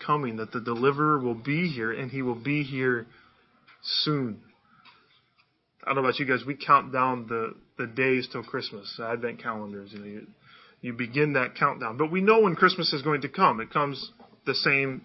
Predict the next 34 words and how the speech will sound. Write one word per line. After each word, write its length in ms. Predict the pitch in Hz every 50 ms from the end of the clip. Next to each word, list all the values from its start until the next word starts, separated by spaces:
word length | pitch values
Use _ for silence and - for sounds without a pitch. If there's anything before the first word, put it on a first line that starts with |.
| -
time 260 | - 147 123 120 120 120
every 200 | 117 113 120 135
year, 180 | 151 127 110 -
December 500 | - 107 104 - 117 113 110 113 117 120 - - - - - - - _ _ _ _ - -
twenty-fifth. 480 | - 113 113 110 - 196 185 139 - - - - _ _ - _ _ _ _ _ _ _ _ _ _ _ - _ - - - - -
But 140 | 160 147 -
for 120 | 170 160
people 260 | - 233 262 254 240
that 100 | 208 202
were 80 | 170 165
looking 280 | 165 180 196 196 202 170
for 120 | - 170
the 100 | 147 143
Messiah, 520 | 135 131 127 - - 180 175 196 175 147 143
they 180 | 143 180 185
knew 400 | 175 180 190 226 247 254 240 233
that 180 | 175 165 143 156
he 160 | 147 185 185
was 180 | 160 151 143 -
coming, 360 | - 214 240 214 165 147 139
but 140 | 131 151 147 - - - _ _ _ _ _ _
they 80 | - 156
didn't 260 | 143 151 143 127 127
know 180 | 127 123 120 123
when. 360 | 139 214 247 208 127 107 104 - _ - - - - - - _ -
Imagine 360 | 135 147 165 175 160 160 165
an 140 | 147 147 151 147
Advent 400 | 160 180 185 143 143 131 117 -
calendar 500 | - 135 120 117 117 113 104 98 98 - - - _ _ _ _ _ _ _ _ -
where 120 | 127 120
you 120 | 120 123
never 280 | 123 131 139 143 147 147
know 240 | 143 147 147 147 139
when 400 | 131 139 143 147 143 131 -